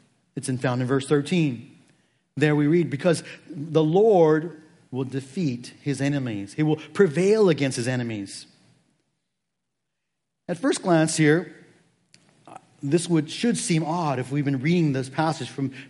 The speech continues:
beginning to this point. Because if this is all about, uh, uh, the, <clears throat> the Messiah coming, it seems odd to us that this description, the why the nations are to sing praise to him, is because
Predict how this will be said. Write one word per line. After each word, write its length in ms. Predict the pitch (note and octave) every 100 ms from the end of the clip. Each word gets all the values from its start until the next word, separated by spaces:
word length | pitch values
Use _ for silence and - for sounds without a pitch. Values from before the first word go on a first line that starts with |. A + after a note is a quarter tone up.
| -
beginning 340 | C3 E3+ D#3
to 80 | -
this 200 | A#2+ A#2+
point. 440 | - D3+ C3+ A2 - _ _ _ _ _ _ _ _ _ _ _
Because 240 | - F3+ E3+
if 140 | F3+
this 160 | B3+ A#3+
is 100 | E3+
all 240 | G3 A3
about, 520 | F#3+ D#3+ D#3 F3 G3
uh, 180 | D#3 C#3 - - -
uh, 300 | C#3 C#3 C#3
the, 400 | C3 C#3 C3+ - -
<clears throat> 80 | -
the 800 | F#3+ C#3+ A#2+ - D#3 - C3+ C#3+
Messiah 500 | D3 - D#3+ F3 F#3+
coming, 460 | E3+ D#3 E3+ G#3+ - - _ _ _ _
it 140 | G3+
seems 300 | - C4 B3
odd 400 | - F3+ A3+ B3+
to 180 | B3 D3+
us 560 | C#3 D#3+ - - - - _ _ _ -
that 160 | F#3 -
this 180 | A#3+
description, 500 | B3 - - B3+ F#3+
the 100 | D#3+
why 300 | D#3+ F3+ A#3
the 120 | C4+ G3+
nations 320 | G3 F#3+ F3
are 100 | D3+
to 80 | C#3+
sing 220 | - E3
praise 360 | D#3+ G3 B3 B3
to 60 |
him, 180 | D3+ D3+
is 100 | D#3
because 340 | E3 F#3 F#3